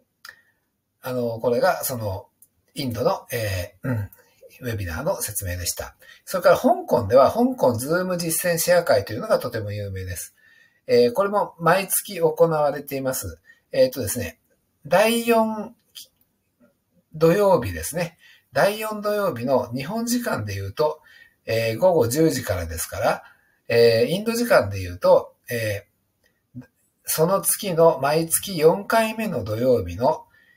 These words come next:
えーと、午後六時半からですね。はい。えー、その時間にこの毎月香港ズーム実-、実践シェア会というのがあります。これはですね、公式サイトとかはないんですよね。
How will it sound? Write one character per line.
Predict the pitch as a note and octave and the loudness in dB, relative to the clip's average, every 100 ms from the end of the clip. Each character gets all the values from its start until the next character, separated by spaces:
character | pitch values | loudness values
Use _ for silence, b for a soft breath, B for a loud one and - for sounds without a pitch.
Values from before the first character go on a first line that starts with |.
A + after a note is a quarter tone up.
| b | b
え | - A2 G#2+ | -6 -2 -2
ー | - | 2
と、 | - A#3+ | 2 4
午 | G3 | 2
後 | F#3 D3+ D#3 - _ _ _ _ _ | 4 6 6 2 _ _ _ _ _
六 | C3 C3+ - A3 | -6 -4 -6 -6
時 | A3 C4 A2 - _ _ _ _ _ _ - | -6 -6 -8 -14 _ _ _ _ _ _ -10
半 | - F#3 F#3+ D#3+ - | -6 -4 -6 -10 -6
か | B2+ F#2+ | -2 -2
ら | E2+ - | -4 -12
で | F2+ | -8
す | - D3+ | -4 0
ね。 | E3 - b b | -2 -4 b b
は | G#2 | -4
い。 | - _ b b | -4 _ b b
え | - A#2+ A2+ | -2 0 0
ー、 | |
そ | - | -2
の | D3 | -2
時 | D3 D3 | -4 -2
間 | C#3+ | -2
に | G3+ A#3 | 0 0
こ | F3 | 0
の | C#3+ B2 - | 0 0 -2
毎 | C3+ B2+ | -2 0
月 | A#2+ - B2+ | -2 -4 -2
香 | D#3 C3+ | -2 -2
港 | A#2+ F#2+ | -2 -2
ズ | A2+ B2 | -2 0
ー | |
ム | A#2 | -2
実-、 | A2 G2+ - | -4 -6 -8
実 | A2+ G#2+ - E3 | -6 -2 2 2
践 | D#3 | 2
シ | - | 2
ェ | F#3+ | 2
ア | |
会 | - B2+ - _ b b - | 2 -2 -2 _ b b -8
と | |
い | A2+ | -4
う | |
の | F#3+ | 0
が | G#3 | 4
あ | A#2 | 2
り | F2 | 2
ま | E2 | -8
す。 | - - B B | -10 -14 B B
こ | - | 2
れ | B3+ | 6
は | D4 | 6
で | B3 | 6
す | C4 | 2
ね、 | A#3+ | -2
公 | - A3+ | 0 2
式 | - C4 | 2 0
サ | B3+ | 4
イ | B3 | 4
ト | - | 4
と | - | -2
か | - | -2
は | G#2+ G2+ | 0 0
な | C3+ | -4
い | C3+ | -6
ん | |
で | G#2+ E2+ | -6 -8
す | G2+ | -10
よ | |
ね。 | A#2 D3 | -10 -10